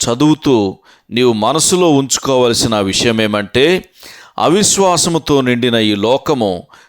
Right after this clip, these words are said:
ప్రభు అయిన యేసును కడసారి చూచింది ఆ శిలువపైనే. అయితే ఈసారి వీరు ఆయనను హెచ్చింపబడిన రాజుగా, రాజ్యమేలుటకు రా-,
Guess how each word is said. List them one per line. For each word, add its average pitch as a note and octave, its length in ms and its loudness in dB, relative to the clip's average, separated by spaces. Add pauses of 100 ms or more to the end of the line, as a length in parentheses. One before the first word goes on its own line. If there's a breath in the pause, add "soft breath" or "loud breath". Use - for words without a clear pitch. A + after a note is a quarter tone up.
(160 soft breath)
ప్రభు C3+ 340 0
అయిన F#3 200 2
యేసును B2+ 600 0 (100)
కడసారి B2 560 -2 (120)
చూచింది G#2 640 -4 (320 loud breath)
ఆ G2+ 140 0
శిలువపైనే. G2+ 920 -2 (580)
అయితే B2+ 340 0
ఈసారి A#2+ 760 0 (360 soft breath)
వీరు A#2 340 2
ఆయనను A2 360 0
హెచ్చింపబడిన C3 1000 0
రాజుగా, G2+ 800 -2 (360 loud breath)
రాజ్యమేలుటకు C3+ 1160 2
రా-, G#2+ 180 0